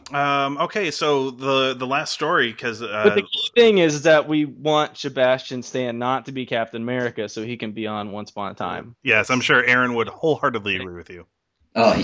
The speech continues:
Speaker 3: yeah, <laughs> e-, eat a dick, Glenn.
Speaker 1: <laughs> The, uh, <laughs> the, um, I can't believe this managed to work, but you guys were, you guys were brilliant as usual. You're like, "Let's throw in some, go digging for some questions." We, we've managed to hit the forty-four minute mark.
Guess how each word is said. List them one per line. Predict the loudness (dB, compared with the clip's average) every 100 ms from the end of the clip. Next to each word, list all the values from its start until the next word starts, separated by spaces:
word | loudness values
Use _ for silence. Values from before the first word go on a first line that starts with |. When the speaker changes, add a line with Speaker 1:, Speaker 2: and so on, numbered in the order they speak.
| 0
Speaker 3:
yeah, | -2 -2 -6
<laughs> |
e-, | -14 -10
eat | -6 -2 0
a | -2
dick, | -2 -6 -6
Glenn. | -6 -6 -8 -12 _ -4 -2
Speaker 1:
<laughs> | 0 -2 -4 -4 -4 -4 -8 -8 -12 _ -16 -10 -8 -6 -8 -10 -14
The, | -8 -2 0
uh, | 0 0 -2 -4 -14 -20 -20 -16 -6 -6 -6 -10 -10 -12 -16 -14 -16
<laughs> | _
the, | -6 -2 0
um, | 0 0 -4 -10 -16 _ _ _ _ -14
I | -12
can't | -8 -6 -4
believe | -4 -6
this | -8
managed | -6 -6 -6 -10
to |
work, | -8 -8 -8 -10
but | -8 -6
you | -4
guys | -2 -4 -4
were, | -4 -4
you | -8 -6
guys | -4 -4
were | -8
brilliant | -4 -4 -4 -8 -12
as | -12
usual. | -10 -6 -6
You're | -2
like, | -4 -4
"Let's | -8
throw | -6 -6
in | -6
some, | -8 -8 -8 _ _ _ _
go | -4
digging | -2 -4 -6
for | -6
some | -6 -4
questions." | -2 -2 -2 -4
We, | -2 -2
we've | -2 -2
managed | -2 -2 -2
to | -4
hit | -4 -6
the |
forty-four | -10 -6 -4 -4 -2 -2
minute | 0 0 -2
mark. | -4 -4 -6